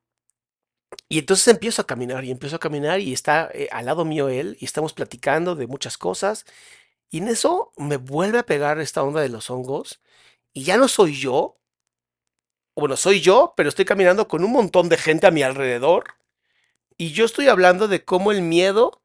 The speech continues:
es la base que nos destruye a todos. Entonces Fuegoro me decía, "Sí, sí, o sea, la muer-, la, la, la base está, sí, el miedo es, es algo que nos jode".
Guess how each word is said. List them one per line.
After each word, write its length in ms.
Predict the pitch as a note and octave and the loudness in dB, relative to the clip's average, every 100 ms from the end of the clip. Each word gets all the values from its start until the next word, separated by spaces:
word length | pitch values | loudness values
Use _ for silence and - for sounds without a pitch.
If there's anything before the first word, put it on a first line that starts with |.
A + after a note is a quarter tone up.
| _ _ _ _ _ _ _ _ _ _ _ _ | _ _ _ _ _ _ _ _ _ _ _ _
es 360 | F3+ G#3+ - - - | 2 4 2 -4 -4
la 240 | E3 D#3+ D#3 | 2 2 4
base 420 | G3 - C4+ A#4 _ | 2 0 -4 -8 _
que 120 | - F3 | -4 -2
nos 180 | E3+ | -2
destruye 560 | C#3+ C#3 - F#3 G3+ F#3+ | -2 -4 -4 -6 -4 -4
a 80 | - | -4
todos. 480 | C#2 - - - _ _ _ _ _ _ _ _ _ _ _ _ _ | -6 -10 -18 -20 _ _ _ _ _ _ _ _ _ _ _ _ _
Entonces 220 | - G#3+ | -8 0
Fuegoro 260 | A#3 A3 A3 | 4 4 4
me 100 | F3+ | 2
decía, 260 | - G3+ | 0 -2
"Sí, 320 | - C#4 D#4 | -2 -6 -6
sí, 220 | A3 C4 D#4 | -6 -8 -8
o 80 | |
sea, 440 | - - E3+ D#3 - _ _ _ _ - | -6 -4 -4 -8 -16 _ _ _ _ -8
la 120 | E3 | -6
muer-, 340 | D#3 E3+ - | -4 -4 -4
la, 240 | D3 C3+ C3 | -6 -6 -6
la, 400 | C3+ B2 A#2 _ _ _ _ | -10 -12 -16 _ _ _ _
la 120 | - A#2 | -8 -2
base 260 | - - | -2 -2
está, 480 | - - - D3 C#3+ _ _ _ _ _ _ _ _ _ | -8 -6 -4 -6 -12 _ _ _ _ _ _ _ _ _
sí, 200 | - C4+ | -12 -8
el 100 | G#3 | -8
miedo 200 | C#3 D#3+ | -6 -6
es, 340 | E3+ - - - | -6 -10 -16 -16
es 140 | - | -4
algo 180 | C#3 D3+ | -4 -4
que 100 | C3+ | -8
nos 120 | C3 - | -12 0
jode". 340 | C4 C4 | 2 2